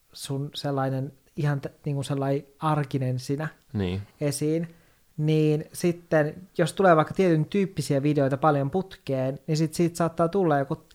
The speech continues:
Speaker 1: hyvin, niin kun erilainen kuva, että sitten korostuu se joku niistä sun piirteistä, mikä sulla kyllä on.
Speaker 2: Mm.
Speaker 1: Esimerkiksi mä siis, nyt tää on tullut nauhalle, mä en tiedä, haluanko mä myöntää tää nauhalle, mutta siis mä myönnän, että joo, mussa on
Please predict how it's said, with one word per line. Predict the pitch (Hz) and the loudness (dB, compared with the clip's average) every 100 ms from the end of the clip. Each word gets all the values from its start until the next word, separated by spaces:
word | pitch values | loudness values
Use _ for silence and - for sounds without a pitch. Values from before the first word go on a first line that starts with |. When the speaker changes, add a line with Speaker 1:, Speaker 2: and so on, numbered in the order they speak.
| _ _ _ _ - | _ _ _ _ -2
Speaker 1:
hyvin, | 175 165 165 - 190 | 2 2 0 -10 -4
niin | 180 | -2
kun | 180 - _ _ _ | -2 -6 _ _ _
erilainen | 233 226 170 143 139 | 2 6 6 4 4
kuva, | 143 147 | 4 2
että | 156 - | 0 -2
sitten | 170 170 | -2 0
korostuu | 165 175 165 170 | 2 2 2 0
se | 160 185 | 0 4
joku | 196 220 220 147 - | 4 4 2 -6 -4
niistä | 151 147 151 | -4 -2 0
sun | 156 156 | -2 0
piirteistä, | 202 190 160 139 127 | 2 2 2 0 0
mikä | 139 143 | -4 -4
sulla | 147 151 | -2 -2
kyllä | 147 185 | -2 -2
on. | 226 226 156 139 - - | 0 0 0 -2 -12 -4
Speaker 2:
Mm. | 127 104 101 | 0 0 0
Speaker 1:
Esimerkiksi | 196 196 190 185 170 - - | 0 2 2 2 -2 -12 -6
mä | 185 196 185 - - | 0 2 0 -8 -10
siis, | - 165 165 - _ _ _ 185 - - | -2 -2 -2 -12 _ _ _ -18 -12 -8
nyt | 165 | -4
tää | 170 | 0
on | 151 | 0
tullut | 143 139 | 0 -2
nauhalle, | 143 139 131 156 165 180 | 0 2 0 -2 -4 -6
mä | 156 | -6
en | |
tiedä, | 143 147 - - | -4 -4 -6 -12
haluanko | - 170 156 160 | -2 0 0 0
mä | |
myöntää | 160 165 160 | 2 2 2
tää | 165 180 | 0 2
nauhalle, | 175 185 202 202 233 247 - - - - | 2 4 2 2 2 -2 -8 -20 -14 -8
mutta | 165 | -2
siis | 190 196 | 0 2
mä | 226 | 0
myönnän, | 233 156 135 151 196 - _ | 2 2 4 0 0 -6 _
että | 175 165 | -4 2
joo, | 175 139 139 156 - _ | 4 4 4 2 -4 _
mussa | 170 196 - 190 | -2 0 -2 -2
on | 196 202 151 175 | 2 4 4 0